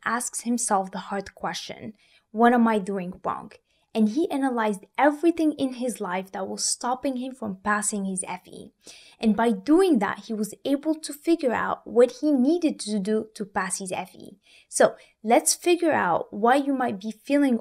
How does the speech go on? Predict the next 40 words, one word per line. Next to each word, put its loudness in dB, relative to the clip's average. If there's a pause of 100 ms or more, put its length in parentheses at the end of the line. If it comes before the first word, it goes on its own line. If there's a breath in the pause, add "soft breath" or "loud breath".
overwhelmed. -2 (260 soft breath)
And 2
on 2
the 2
next 2
video, -4 (220 soft breath)
I'm -2
gonna 0
share 0
with -4
you -4
guys -6 (100)
action -6
items 0
that -6
will -6 (180)
help -8
you -12
stop -4
feeling -4
overwhelmed -6 (200 loud breath)
so -20
that -4
you -10
can -6
focus 2
on 0
learning -2 (240 loud breath)
and -6
pass -2
your -6
F -12
E -14
faster. -6 (200)
After 4
working 2
with -6
hundreds -6
of -6
students, -6